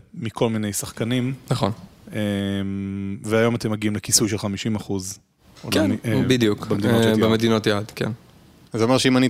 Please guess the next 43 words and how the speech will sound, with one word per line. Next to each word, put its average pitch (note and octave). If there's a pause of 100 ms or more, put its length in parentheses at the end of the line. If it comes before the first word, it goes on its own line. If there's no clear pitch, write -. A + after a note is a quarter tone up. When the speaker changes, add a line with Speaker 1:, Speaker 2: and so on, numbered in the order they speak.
Speaker 3:
משלם A2+
לכם, C3+
אז G#2+
אתם A2+
תדעו B2
לתת A#2+
לי A#2 (120)
מידע G#2
על A#2+
חמישים A#2
אחוז A#2
מהטרפיק A2+
שלי D#3+ (320)
ב-, G#2 (300)
אה, B2 (400)
reliability A#2+
של A2+
שמונים G#2+
וחמש G2+
אחוז. -
Speaker 2:
בדיוק. - (160)
Speaker 3:
אוקיי. G#2 (340)
Speaker 2:
זה C#3
גדל, F3 (200)
אנחנו, A#2
זה A#2+
גדל B2+
כל B2
הזמן, A2+
אנחנו A2
כל A2+
הזמן G#2+ (340)
רוקמים A2+
עוד G#2+
עסקאות G#2+
דאטה, A#2
אז G#2+
פשוט, A2+
דאטה A#2+
זה A2+
משהו G#2+
מאוד G#2
יקר G#2+